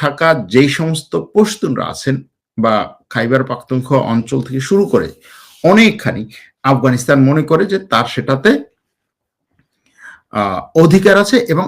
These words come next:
এটা নিয়ে নতুন করে আলোচনা করা দরকার। আর পাকিস্তান মনে করে যে আফগানিস্তান যত দুর্বল থাকবে, যখনই দুর্বল থাকবে তখনই সে এই জায়গাগুলোতে এই, আহ, সীমান্ত নিয়ে পাকিস্তানের উপরে চাপ সৃষ্টি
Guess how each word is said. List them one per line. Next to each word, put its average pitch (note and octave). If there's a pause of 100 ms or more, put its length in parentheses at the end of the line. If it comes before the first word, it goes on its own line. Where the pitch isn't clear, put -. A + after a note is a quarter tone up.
এটা C#3
নিয়ে E3+
নতুন B2+
করে F3+
আলোচনা A2+
করা A#2
দরকার। G#2+
আর A#2 (120)
পাকিস্তান G#3+ (120)
মনে F3+
করে G#2+ (180)
যে D#3 (100)
আফগানিস্তান E3+ (120)
যত C3+ (320)
দুর্বল D#3
থাকবে, G#2+ (120)
যখনই F#3+
দুর্বল C#3+
থাকবে F3 (140)
তখনই F3+
সে F#3 (720)
এই G3+ (120)
জায়গাগুলোতে A2+ (2000)
এই, F3 (340)
আহ, A2 (220)
সীমান্ত A3 (180)
নিয়ে F3 (640)
পাকিস্তানের C#3+
উপরে A#2 (140)
চাপ B2+ (100)
সৃষ্টি A#2